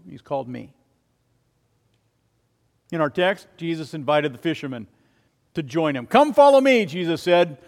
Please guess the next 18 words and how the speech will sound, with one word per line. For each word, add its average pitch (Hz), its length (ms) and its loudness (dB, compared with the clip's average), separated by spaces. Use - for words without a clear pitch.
"I'll 262 180 8
make 262 240 2
you 202 60 -4
fishers 220 360 -4
of 196 80 -2
men." 165 380 -2
And 143 160 -8
they, 143 60 -4
at 147 160 -10
once 185 280 -4
they 143 200 -2
left 170 320 -6
their 143 160 -6
nets 151 300 -6
and 143 100 -10
they 143 60 -10
followed 123 360 -8
him. 123 180 -16